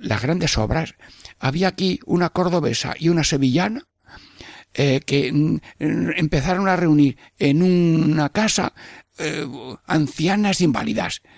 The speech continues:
Bueno, y había que darle de comer. Bueno, pues ellas se ponían su sombrero de ala ancha, iban por los caminos a los cortijos pidiendo trigo, pidiendo aceite. Se llama el Pozo Santo de Sevilla, desde el año mil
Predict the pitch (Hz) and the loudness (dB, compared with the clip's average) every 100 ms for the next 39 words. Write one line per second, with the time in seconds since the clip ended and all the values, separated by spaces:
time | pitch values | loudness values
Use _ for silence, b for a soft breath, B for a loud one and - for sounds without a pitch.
0 | B B B 175 202 294 359 170 151 151 | B B B -4 -2 0 -2 -4 -6 -4
1 | 113 156 220 175 160 165 190 - - - | -2 0 0 0 0 -2 -4 -4 -6 -8
2 | - 170 160 165 160 156 160 170 147 165 | -4 -2 -2 -2 -4 -4 -2 -2 -2 -6
3 | - 160 151 175 165 - 165 165 165 - | -2 -2 -2 -2 -2 -2 -2 -2 -4 -6
4 | - - B 131 B 156 165 - 170 156 | -6 -8 B -12 B 0 0 0 -2 -2
5 | - 170 190 175 175 175 160 165 151 185 | -4 -2 -2 -2 -4 -4 -4 -4 -4 -6
6 | 196 165 165 151 180 180 160 156 - 185 | -6 -6 -8 -6 -4 -4 -4 -6 -4 -4
7 | 127 - - - 170 160 151 - 170 165 | -4 -6 -6 -6 -4 -4 -6 -4 -6 -4
8 | 185 170 _ B B B B B 135 127 | -8 -8 _ B B B B B 0 2
9 | 131 120 - - - 131 - 101 - 85 | 2 0 -2 0 0 0 0 -2 -2 -2
10 | - - - _ _ _ _ _ _ _ | -6 -10 -16 _ _ _ _ _ _ _
11 | - 123 117 135 135 117 160 185 | -4 -2 2 2 4 4 2 2